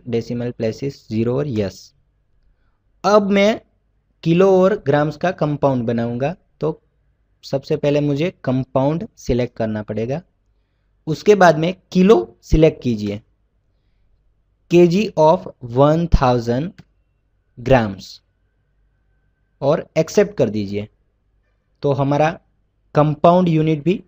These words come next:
बन गया। तो इस तरह से आप सिंपल यूनिट बना सकते हैं और कंपाउंड यूनिट भी बना सकते हैं। आप अपनी इन्वेंटरी में जो जो यूनिट है, मतलब मीटर्स है, फ्यूल को लीटर्स में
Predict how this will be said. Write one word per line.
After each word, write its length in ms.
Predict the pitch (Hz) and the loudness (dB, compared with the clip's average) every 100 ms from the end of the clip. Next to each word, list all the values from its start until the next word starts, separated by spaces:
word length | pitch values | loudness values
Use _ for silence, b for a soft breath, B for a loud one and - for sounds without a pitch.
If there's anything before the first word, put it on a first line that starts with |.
| _ 131 | _ 0
बन 160 | 127 | 0
गया। 300 | 110 101 101 - _ _ _ _ _ _ _ | 0 -2 -4 -10 _ _ _ _ _ _ _
तो 120 | - 220 | 2 2
इस 160 | 226 | 4
तरह 220 | 240 240 | 2 4
से 120 | 240 208 | 4 6
आप 360 | 147 143 - _ _ _ _ _ _ _ _ _ _ _ _ _ _ _ _ | 6 2 -4 _ _ _ _ _ _ _ _ _ _ _ _ _ _ _ _
सिंपल 440 | - 190 185 208 208 | -4 0 2 4 4
यूनिट 240 | 208 208 | 4 4
बना 260 | 175 185 185 | 4 2 2
सकते 380 | 185 185 190 | 0 0 0
हैं 100 | 202 - - | 0 -2 0
और 240 | 147 156 | 2 2
कंपाउंड 500 | 156 160 151 160 160 | 0 -4 0 2 2
यूनिट 280 | 147 151 143 | 2 0 0
भी 160 | 143 175 | -2 -4
बना 300 | 139 131 110 | -2 -2 -2
सकते 400 | 113 - 107 104 | -6 -8 -6 -6
हैं। 120 | 110 _ _ _ _ _ _ _ _ _ _ _ _ _ | -10 _ _ _ _ _ _ _ _ _ _ _ _ _
आप 200 | 180 220 | 2 4
अपनी 240 | 226 226 220 | 4 2 -2
इन्वेंटरी 580 | 208 190 190 196 190 196 | -2 0 2 2 2 0
में 240 | 196 165 | 0 -2
जो 180 | 131 160 | 2 4
जो 120 | 180 | 4
यूनिट 340 | 175 170 165 | 4 2 2
है, 120 | 170 151 | 2 2
मतलब 400 | 135 135 143 131 | 0 0 -2 0
मीटर्स 580 | 131 139 151 139 - | -2 2 2 2 2
है, 260 | 127 123 123 _ _ - | -2 -2 -4 _ _ -6
फ्यूल 320 | 147 147 143 | 2 4 2
को 160 | 143 | 0
लीटर्स 480 | 135 131 139 143 139 | 0 0 2 0 0
में 280 | 147 143 143 | 0 0 -2